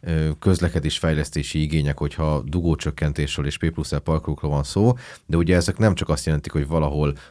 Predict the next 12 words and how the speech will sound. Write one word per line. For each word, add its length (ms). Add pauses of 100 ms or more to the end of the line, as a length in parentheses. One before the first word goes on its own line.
Budaörsön 600
lebetonozunk 640
egy 100
hatalmas 400
placot, 340
és 140
akkor 220
rámondjuk, 340
hogy 100
P 220
plusz 260
R, 200